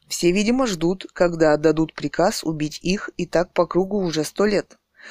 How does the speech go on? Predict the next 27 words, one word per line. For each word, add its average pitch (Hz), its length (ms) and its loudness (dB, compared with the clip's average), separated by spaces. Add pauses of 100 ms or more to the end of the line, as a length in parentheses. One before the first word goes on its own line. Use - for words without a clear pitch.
(200)
Похоже, 233 440 2
здесь 190 360 0
командует 165 580 2
искусственный 160 640 -2
интеллект, 208 640 0
И 180 140 -2
И. - 380 -6 (340)
Кому 175 340 6
умирать, 156 500 2
а 165 60 -2
кому 156 300 2
ещё 165 280 0
рано. 202 440 0 (360)
Здесь 202 320 0
все, 202 540 4
м, 52 720 -10 (100)
э, 170 240 2
все 214 200 0
телефон 208 500 2
у 196 280 0
уха 196 200 4
держат 185 540 0
и - 100 -12
не 160 100 0
оставляют 156 720 2
письменных 147 640 -6
приказов. 180 680 0